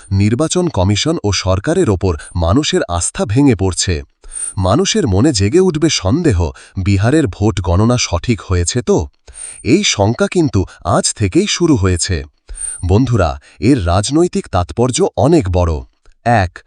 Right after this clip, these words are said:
যদি বিহার হাতছাড়া হয়, তাহলে এনডিএ সরকার অস্থির হবে। দুই, ইতিমধ্যেই অন্ধ্রপ্রদেশের চন্দ্রবাবু নাইডু, মহারাষ্ট্রে উদ্ধব ঠাকরে, শরদ পাওয়ার সবাই বিজেপির বিরুদ্ধে অবস্থান নিচ্ছেন।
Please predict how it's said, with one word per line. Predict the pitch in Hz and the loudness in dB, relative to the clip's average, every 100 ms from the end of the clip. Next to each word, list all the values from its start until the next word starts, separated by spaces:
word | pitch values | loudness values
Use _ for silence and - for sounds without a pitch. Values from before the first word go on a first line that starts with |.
| _ - | _ -8
যদি | 104 95 147 196 | -2 2 2 2
বিহার | 98 98 175 | 0 0 0
হাতছাড়া | 127 98 101 - 92 107 | 0 -2 -2 -2 0 2
হয়, | 90 90 87 - - | 2 0 0 -8 -4
তাহলে | 87 85 254 339 | -2 2 2 2
এনডিএ | 196 123 165 190 | 2 0 2 0
সরকার | 143 98 87 139 190 | 0 -2 0 0 0
অস্থির | 92 90 - 120 | 0 0 0 0
হবে। | 87 92 82 71 - - - 101 | 2 2 0 -4 -10 -20 -14 -4
দুই, | 95 139 87 69 - - | 4 4 4 -4 -16 -12
ইতিমধ্যেই | 92 117 208 196 127 151 190 | -4 -2 2 2 2 -2 -2
অন্ধ্রপ্রদেশের | 95 95 101 135 127 117 117 120 | 0 0 2 0 0 0 2 0
চন্দ্রবাবু | 95 95 92 101 104 95 | 0 0 2 2 2 2
নাইডু, | 95 82 90 95 147 - - | 2 2 0 2 0 0 -6
মহারাষ্ট্রে | 87 90 151 175 - - 143 | 0 0 2 0 -2 -2 -2
উদ্ধব | 101 92 107 95 | -2 -4 -2 -4
ঠাকরে, | - 90 78 101 143 - - | -2 -4 0 0 0 -4 -8
শরদ | - 98 185 - | -2 0 0 0
পাওয়ার | 104 87 123 - - | 2 4 2 -2 -8
সবাই | - 95 120 156 - - 87 | -4 0 2 2 0 -6 -2
বিজেপির | 101 113 190 190 | 0 0 -2 -2
বিরুদ্ধে | 90 110 190 131 110 | 0 0 0 -2 0
অবস্থান | 87 95 - 98 | 2 2 0 2
নিচ্ছেন। | 87 87 - 98 | 2 2 0 -2